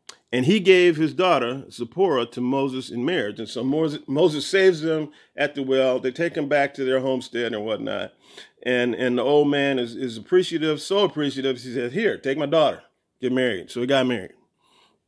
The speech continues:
Verse twenty-three, "After a long time, the king of Egypt died.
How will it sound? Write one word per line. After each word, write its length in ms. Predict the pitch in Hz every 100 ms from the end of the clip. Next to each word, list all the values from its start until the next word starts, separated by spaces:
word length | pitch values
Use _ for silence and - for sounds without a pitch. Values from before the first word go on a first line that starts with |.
| _ _ - _
Verse 200 | 123 143
twenty-three, 520 | 139 156 143 143 120 - - -
"After 260 | - 156 165
a 60 | 143
long 400 | 139 190 233 226
time, 520 | 180 165 123 120 127 _ _ _ -
the 80 | 117
king 340 | - 156 156
of 120 | 139 -
Egypt 340 | 135 127 101
died. 340 | 101 82 53